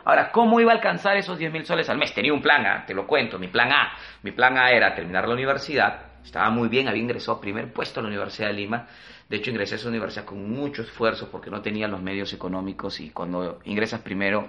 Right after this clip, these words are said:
estás becado. Y con eso iba a terminar la universidad, buscaba terminar el primer puesto, de hecho lo hice.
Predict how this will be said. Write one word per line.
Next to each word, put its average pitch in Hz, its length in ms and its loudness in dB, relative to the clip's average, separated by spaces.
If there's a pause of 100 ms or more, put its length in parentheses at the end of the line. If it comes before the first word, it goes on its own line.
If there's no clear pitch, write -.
estás 87 220 -12
becado. 85 500 -6 (1400)
Y 131 180 4
con 110 160 0
eso 135 280 0
iba 127 280 6
a - 160 -4
terminar 175 360 6
la 170 40 2
universidad, 165 480 4
buscaba - 260 0
terminar 95 260 -2
el - 40 -14
primer 90 240 -6
puesto, 107 420 -10
de 92 120 -8
hecho 90 160 -8
lo 90 80 -4
hice. 104 180 -10